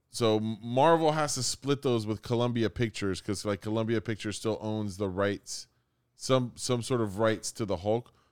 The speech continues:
which is why they said that, like, they're, like,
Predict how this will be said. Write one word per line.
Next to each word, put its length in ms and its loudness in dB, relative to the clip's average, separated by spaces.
which 160 -8
is 160 0
why 380 4
they 160 2
said 220 -2
that, 180 0
like, 180 -2
they're, 240 0
like, 300 0